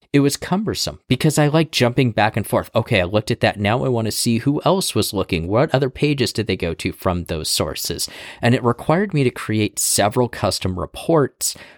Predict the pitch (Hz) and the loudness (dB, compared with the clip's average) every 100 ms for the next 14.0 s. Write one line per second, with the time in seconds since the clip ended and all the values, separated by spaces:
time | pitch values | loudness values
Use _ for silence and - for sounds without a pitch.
0 | - 107 - 160 139 101 90 78 - 92 | -2 0 2 2 0 0 0 0 -2 0
1 | 82 85 - - - 123 120 131 135 123 | 2 2 -2 -10 0 2 4 4 4 2
2 | - 107 - - 120 123 143 120 104 95 | 0 0 0 0 0 2 2 0 0 0
3 | 139 - 156 151 - 123 123 - 117 113 | 0 0 0 0 0 2 2 0 -2 0
4 | 113 101 - - 123 104 - - - - | 0 -2 -2 0 2 2 -2 -6 -14 -6
5 | - 117 117 98 82 82 87 175 104 - | 0 2 2 2 0 -4 -4 -2 -2 -2
6 | 67 - 92 85 - - - - - 113 | -4 -6 -4 -4 -8 -14 -2 0 2 0
7 | - 143 120 113 107 104 - 104 - 104 | 2 0 2 2 2 0 0 -2 0 0
8 | 95 85 - 90 - 101 110 95 - 80 | 0 0 0 -4 -2 2 2 0 -4 -8
9 | - - - _ - 113 117 127 123 120 | -8 -16 -20 _ -2 0 4 4 4 4
10 | 113 - _ _ _ _ _ _ _ _ | 0 -6 _ _ _ _ _ _ _ _
11 | - 131 - 131 180 180 123 110 101 82 | -2 0 2 2 4 2 2 2 2 -2
12 | 65 - 131 123 - - _ _ _ 120 | -4 0 0 0 -8 -14 _ _ _ 2
13 | 123 180 214 127 131 135 131 123 - | 2 2 0 0 0 0 0 -2 -4